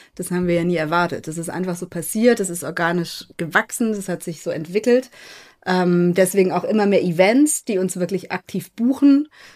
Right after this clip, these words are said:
Wir waren jetzt grad wieder, wer es kennt von euch, beim, beim D L D. Das ist immer zum Jahresauftakt hier in München vom Burda Verlag eine ganz tolle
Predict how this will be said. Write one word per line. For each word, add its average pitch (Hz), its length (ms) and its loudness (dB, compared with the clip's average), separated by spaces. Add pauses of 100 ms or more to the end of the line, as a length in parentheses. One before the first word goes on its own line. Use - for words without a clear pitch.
(120)
Wir 175 160 -4
waren 170 120 4
jetzt 180 220 0
grad 180 260 2
wieder, 180 720 2 (400)
wer 175 160 4
es 175 120 -2
kennt 208 240 0
von 202 180 0
euch, 196 380 0
beim, 170 500 0
beim 160 220 -2
D 170 240 2
L 165 40 0
D. 240 380 4 (540)
Das 180 140 -6
ist 175 120 -2
immer 180 720 0
zum 180 180 -4
Jahresauftakt 190 920 0
hier 202 100 0
in 190 160 -2
München 196 360 -4
vom 175 180 -6
Burda 214 260 0
Verlag 202 480 0
eine 175 460 -2
ganz 202 300 0
tolle 202 480 2